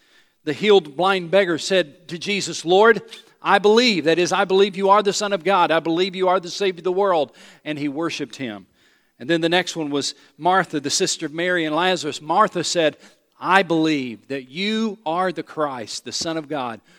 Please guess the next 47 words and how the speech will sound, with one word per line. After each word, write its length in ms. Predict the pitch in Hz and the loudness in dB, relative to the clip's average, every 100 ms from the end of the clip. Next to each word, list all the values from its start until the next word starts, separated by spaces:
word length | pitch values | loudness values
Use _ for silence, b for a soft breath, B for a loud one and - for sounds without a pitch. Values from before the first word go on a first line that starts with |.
| b b | b b
who 120 | 143 131 | -12 -6
was 260 | 147 143 | -4 -6
to 80 | 147 | -10
come 300 | - 151 139 | -12 -12 -12
into 220 | 127 131 | -14 -12
the 80 | 135 | -10
world." 380 | 127 123 107 98 b b b | -8 -8 -8 -12 b b b
And 100 | 143 | -2
then 140 | 165 151 | -2 0
finally, 360 | 170 190 156 | -2 0 -2
Thomas, 600 | - 180 180 160 123 - | -4 -2 0 0 -2 -4
the 120 | 143 | -4
doubter, 600 | 139 156 160 143 123 95 _ - | -4 -2 0 0 -2 -6 _ -12
Thomas 520 | 170 170 175 160 - | -6 -4 -4 -6 -4
the 160 | 156 | -2
apostle, 680 | 147 - 151 147 - 131 113 B B | -2 -2 -6 -4 -4 -4 -6 B B
said 360 | - - 170 160 | -4 0 0 0
at, 220 | 160 - B B | -2 -6 B B
in 100 | 156 | -8
chapter 300 | 190 180 175 | -4 -4 -4
twenty, 420 | 147 170 160 127 _ b | -10 -6 -6 -6 _ b
"My 380 | 139 165 175 175 | -10 -4 -2 0
Lord 560 | 165 160 135 110 98 _ _ b b | 2 2 2 0 -6 _ _ b b
and 140 | 139 | -6
my 180 | 143 143 | -4 -2
God." 360 | 135 131 113 113 | -2 -2 -4 -2
He 100 | 170 | -2
was 180 | 160 | -2
in 80 | 156 | -2
essence 300 | 165 170 165 | -2 -4 -4
saying, 200 | 175 160 | -2 -2
"I 140 | 160 160 | -2 -2
now 240 | 160 170 | 0 0
believe 420 | 165 165 160 147 | 2 2 2 0
you 200 | 156 156 | -2 0
are 360 | 165 151 113 104 b b b | 4 4 2 -4 b b b
the 80 | 135 | -8
Savior 360 | - 160 131 135 | -2 -2 -2 -4
of 60 | |
the 80 | 135 | -2
world." 260 | 131 123 120 | -2 -2 -4
And 100 | 139 | -4
he 120 | 151 | -4
declared 500 | 151 - 180 175 151 | -4 -2 0 0 -2
him 140 | 151 | -6
to 80 | 139 | -4
be 240 | 147 127 | -4 -6